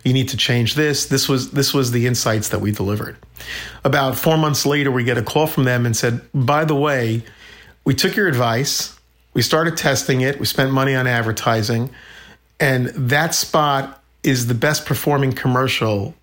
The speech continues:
in our history of our law firm that we've ever spent advertising on, and we're seeing an increase of a thousand percent return on investment on intake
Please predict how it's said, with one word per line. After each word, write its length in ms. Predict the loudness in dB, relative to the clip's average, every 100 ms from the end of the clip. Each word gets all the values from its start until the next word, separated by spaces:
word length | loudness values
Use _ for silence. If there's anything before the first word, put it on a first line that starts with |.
| _ -2
in 120 | 0
our 120 | 2
history 360 | 0 -2 0 0
of 80 | 2
our 100 | 2
law 200 | 2 0
firm 420 | 0 -2 -2 -6 -10 _ -20 -20 -20 -20 _
that 160 | 2
we've 120 | 2 2
ever 160 | 2
spent 300 | 0 0 0
advertising 840 | 0 0 0 0 0 0 0 0
on, 240 | 0 0 -2
and 320 | -4 -2 0
we're 140 | 0
seeing 520 | 0 0 0 2 0 -2 -4
an 80 | -2
increase 580 | 0 0 0 0 0
of 100 | 0
a 60 | -2
thousand 540 | -2 0 2 2 0
percent 680 | -2 -2 0 0 0 -2 -6 -10 -2
return 320 | 0 2 0
on 140 | 2
investment 520 | 0 0 0 0 -2 -2
on 280 | -2 -4 0
intake 560 | 2 2 2 -2 -2